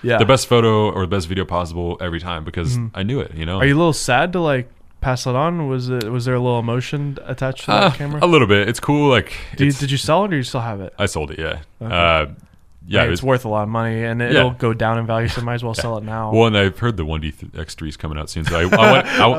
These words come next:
Speaker 2: I,
Speaker 1: <laughs>
Speaker 2: I wanted to get, well, I saw, like, a Canon rumors thing or something. I was like,
Speaker 1: Yeah.
Speaker 2: "I, I should probably
Speaker 1: Yeah, I
Speaker 2: get,
Speaker 1: made a
Speaker 2: if
Speaker 1: video
Speaker 2: I'm going,
Speaker 1: about it,
Speaker 2: yeah,
Speaker 1: yeah.
Speaker 2: if I'm going to sell it, I should probably get rid of it." Like,
Speaker 1: Mm-hmm.
Speaker 2: and, yeah, I, I let it go for really cheap. I just wanted someone to just come pick it up, honestly, and
Speaker 1: Oh, okay.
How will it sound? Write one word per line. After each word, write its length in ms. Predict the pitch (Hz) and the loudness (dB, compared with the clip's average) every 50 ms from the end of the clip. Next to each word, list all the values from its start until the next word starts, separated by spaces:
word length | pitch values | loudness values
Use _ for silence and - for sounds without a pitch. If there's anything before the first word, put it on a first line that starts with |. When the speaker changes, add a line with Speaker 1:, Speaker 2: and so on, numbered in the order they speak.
| 165 151 - - | -2 -6 -6 -6
Speaker 2:
I, 100 | 180 - - | -8 0 2
Speaker 1:
<laughs> 60 | 101 | 4
Speaker 2:
I 20 | |
wanted 200 | 110 135 151 143 | 6 6 6 6
to 100 | 131 120 | 4 2
get, 100 | 107 120 107 | 2 2 4
well, 80 | 117 | 4
I 40 | 127 | 4
saw, 180 | 123 - 160 151 | 4 6 4 6
like, 140 | 151 127 101 | 6 4 2
a 80 | 87 | -2
Canon 340 | - - 95 95 92 85 78 | -4 -2 -2 -2 0 -2 -4
rumors 320 | 73 78 82 87 87 80 | -4 -4 -4 -4 -4 -6
thing 120 | - 98 95 | -6 -6 -6
or 40 | 90 | -4
something. 220 | - 101 87 85 | -6 -6 -6 -6
I 20 | |
was 100 | 80 76 | -6 -4
like, 100 | 78 78 | -4 -2
Speaker 1:
Yeah. 100 | 80 82 85 - | 0 -2 0 -2
Speaker 2:
"I, 60 | 90 | -2
I 20 | 90 | -6
should 160 | - - - | -6 -10 -10
probably 240 | - - - 135 135 | -8 -6 -2 0 2
Speaker 1:
Yeah, 60 | 131 | 2
I 20 | 131 | 2
Speaker 2:
get, 80 | 139 | 0
Speaker 1:
made 140 | 151 151 147 | -2 -4 -4
a 40 | 143 | -4
Speaker 2:
if 60 | 123 | -2
Speaker 1:
video 220 | 135 143 - 151 156 | 0 2 4 4 6
Speaker 2:
I'm 60 | 143 | 6
going, 160 | 110 120 127 117 | 6 6 4 4
Speaker 1:
about 100 | 117 117 | 2 2
it, 40 | 117 | 2
Speaker 2:
yeah, 80 | 107 95 | 4 4
Speaker 1:
yeah. 60 | 104 | 4
Speaker 2:
if 80 | 110 135 | 4 4
I'm 100 | 139 117 | 4 4
going 200 | 92 98 107 113 | 4 4 4 4
to 80 | 104 92 | 2 0
sell 240 | - 92 98 107 | 0 2 2 2
it, 80 | 104 - | 2 0
I 60 | 92 | -2
should 160 | - - 82 | -4 -4 -4
probably 220 | - 85 80 80 82 | -4 -4 -4 -4 -6
get 120 | 80 - | -12 -12
rid 120 | - - - | -12 -14 -14
of 80 | - - | -14 -18
it." 100 | - - - - | -20 -20 -12 -8
Like, 160 | 82 80 - | -8 -8 -8
Speaker 1:
Mm-hmm. 120 | 113 113 113 120 - - - - - - | -10 -16 -18 -18 -18 -18 -16 -12 -4 0
Speaker 2:
and, 320 | 90 87 82 78 78 80 92 | 2 2 2 2 -2 -4 0
yeah, 140 | 92 95 98 92 - 104 | 2 2 2 2 2 2
I, 40 | |
I 40 | 104 | 4
let 140 | 123 156 147 | 4 4 4
it 40 | 107 | 4
go 100 | 107 101 | 4 2
for 100 | - 85 | 2 2
really 180 | 82 87 82 | 0 0 0
cheap. 200 | - - 92 80 | 0 -2 -2 -2
I 40 | 80 | -2
just 140 | 85 80 - | -2 -2 -4
wanted 140 | 85 80 78 - | -6 -6 -6 -6
someone 200 | 85 80 78 73 | -8 -8 -8 -10
to 60 | 73 | -10
just 140 | - - - | -12 -12 -10
come 120 | - 73 | -10 -10
pick 220 | - - 87 78 - | -10 -10 -12 -12 -10
it 60 | 78 | -10
up, 140 | 78 78 - | -12 -10 -10
honestly, 340 | 78 78 73 - - 80 78 | -10 -10 -10 -8 -8 -6 -6
and 120 | 78 78 | -4 -4
Speaker 1:
Oh, 120 | 117 117 117 | -4 -4 -6
okay. 240 | 117 113 107 101 | -6 -8 -12 -12